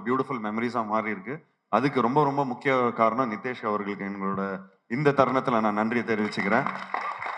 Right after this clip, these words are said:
And இதே தருணத்துல தேங்க்ஸ் நிதேஷ். தமிழ் ப-, படத்துல நிறைய தமிழ் டைரக்டர்ஸ் இருக்கிறாங்க. நான் நிறைய படங்கள், நிறைய டைரக்டர்ஸோட ஒர்க் பண்ணியிருக்கிறேன்.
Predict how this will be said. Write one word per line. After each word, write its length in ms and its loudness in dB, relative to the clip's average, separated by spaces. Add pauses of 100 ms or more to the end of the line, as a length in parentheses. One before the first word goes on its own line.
(160)
And 200 2
இதே 200 8
தருணத்துல 640 4 (640)
தேங்க்ஸ் 280 0
நிதேஷ். 300 0
தமிழ் 260 6
ப-, 280 2
படத்துல 280 0
நிறைய 480 0 (260)
தமிழ் 200 -2
டைரக்டர்ஸ் 540 -8
இருக்கிறாங்க. 460 0
நான் 120 -6
நிறைய 320 0
படங்கள், 440 0 (280)
நிறைய 320 0
டைரக்டர்ஸோட 420 -4
ஒர்க் 320 -2
பண்ணியிருக்கிறேன். 560 -6